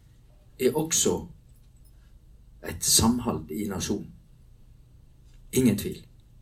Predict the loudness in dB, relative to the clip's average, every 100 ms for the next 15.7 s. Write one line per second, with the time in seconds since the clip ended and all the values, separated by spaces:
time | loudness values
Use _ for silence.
0 | -20 -20 -20 -4 0 2 2 4 2 2
1 | -2 -2 -6 -4 -6 -4 -2 -2 -4 -12
2 | -12 -10 -6 -6 -2 -2 -2 -4 -4 -4
3 | -6 -16 -20 -20 -6 -4 -4 -6 -8 -12
4 | -18 -20 -20 -20 -20 -20 -20 -20 -20 -20
5 | -20 -20 -10 0 2 4 2 0 2 2
6 | 6 4 4 2 2 -2 -2 -4 -4 -2
7 | 0 2 2 0 0 0 -2 -6 -8 -10
8 | -10 -20 -20 -20 -20 -20 -20 -20 -20 -20
9 | -20 -20 -20 -20 -20 -20 -20 -20 -20 -20
10 | -20 -20 -20 -20 -20 -10 0 4 4 4
11 | 0 2 2 2 0 -2 -4 -8 -14 -20
12 | -20 -20 -20 -20 -20 -20 -20 -20 -12 2
13 | 4 6 6 6 2 0 -2 -2 0 2
14 | 4 2 0 0 -2 2 2 2 2 2
15 | 2 0 -2 -2 0 -2